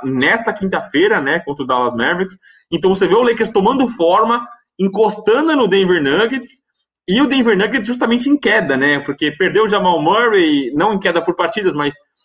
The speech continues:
fazendo jogos mais difíceis, a tendência é que eles percam um pouco de força e percam um pouco de fôlego no Oeste.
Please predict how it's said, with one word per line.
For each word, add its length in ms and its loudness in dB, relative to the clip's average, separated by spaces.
fazendo 260 0
jogos 220 0
mais 160 0
difíceis, 1300 0
a 120 -2
tendência 600 0
é 220 0
que 220 -8
eles 340 0
percam 280 -2
um 100 -2
pouco 240 0
de 160 -4
força 400 0
e 260 -2
percam 260 -2
um 40 -8
pouco 220 -8
de 160 -12
fôlego 320 0
no 140 2
Oeste. 460 -2